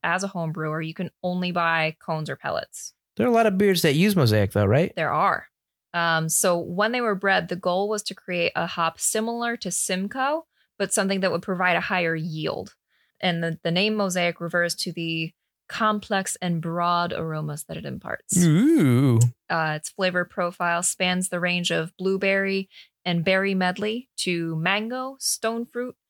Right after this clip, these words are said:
Speaker 1: floral, uh, bubblegum, tropical, citrusy,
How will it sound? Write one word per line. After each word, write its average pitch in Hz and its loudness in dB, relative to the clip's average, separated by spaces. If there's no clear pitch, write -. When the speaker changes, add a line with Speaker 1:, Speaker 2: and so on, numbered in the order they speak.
Speaker 1:
floral, 196 0
uh, 170 0
bubblegum, 240 0
tropical, 180 -4
citrusy, 180 -4